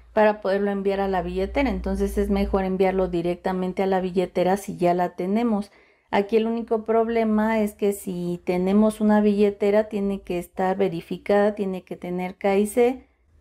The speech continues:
pero en ninguno de los dos casos nos va a cobrar comisiones al retiro. No nos va a cobrar ningún fee. Si no tenemos TON en nuestra billetera en la actualidad, no hay ningún problema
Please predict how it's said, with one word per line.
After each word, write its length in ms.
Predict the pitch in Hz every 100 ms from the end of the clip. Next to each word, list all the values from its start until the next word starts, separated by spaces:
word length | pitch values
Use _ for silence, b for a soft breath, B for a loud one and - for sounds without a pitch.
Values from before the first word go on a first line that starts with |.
| _ -
pero 220 | 233 247
en 80 | 240
ninguno 380 | 233 220 226
de 80 | 226
los 260 | 220 214 214
dos 220 | 220 220
casos 420 | - 214 214 214
nos 260 | 208 190 190
va 60 |
a 100 | 196
cobrar 440 | - 196 196 196 202
comisiones 840 | 214 214 214 208 208 202 202 202
al 160 | 190 190
retiro. 500 | 196 196 233 202 - b b b
No 120 | 202
nos 220 | 226 233 220
va 60 |
a 80 | 220
cobrar 280 | 226 214 214
ningún 380 | 214 208 214 214
fee. 300 | 220 233 277
Si 180 | -
no 240 | 180 196 208
tenemos 600 | 214 214 214 214 220 214
TON 240 | 214 214
en 120 | 202 196
nuestra 300 | 185 - 175
billetera 480 | 180 180 - 202
en 100 | 196
la 60 | 190
actualidad, 580 | 185 208 202 208 202 208
no 180 | 196 190
hay 80 |
ningún 360 | 196 196 190 196
problema 640 | 202 214 226 233 196 214